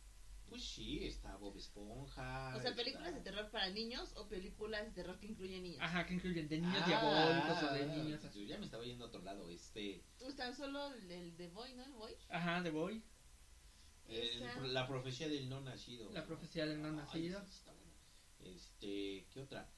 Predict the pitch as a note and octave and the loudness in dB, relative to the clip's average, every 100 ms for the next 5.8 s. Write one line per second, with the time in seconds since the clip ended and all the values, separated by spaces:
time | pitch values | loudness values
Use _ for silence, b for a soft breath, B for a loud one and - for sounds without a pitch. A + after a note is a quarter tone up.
0 | - - G#2+ G#2+ G#2+ G#2 A2 C3 A#3+ B3 | -16 -10 -6 -6 -6 -6 -4 0 0 0
1 | F3 D3 C3 B2 A#2+ A2+ A2 - A2+ - | -4 -2 -2 -2 -4 -6 -8 -10 -10 -12
2 | G#2 G#2 - - - - - B3 B3+ A#3 | -12 -12 -14 -16 -16 -14 -12 -6 0 4
3 | A#3+ D4 F3 E3+ F4 - E4 F#3 E3 D#3 | 4 4 4 4 4 4 2 4 4 4
4 | - D#3 E3 G3 - - - - - - | 4 2 0 -4 -10 -16 -18 -18 -18 -20
5 | - F3+ G#3 E4 - - - A#3 | -10 -6 -4 -6 -12 -20 -18 -16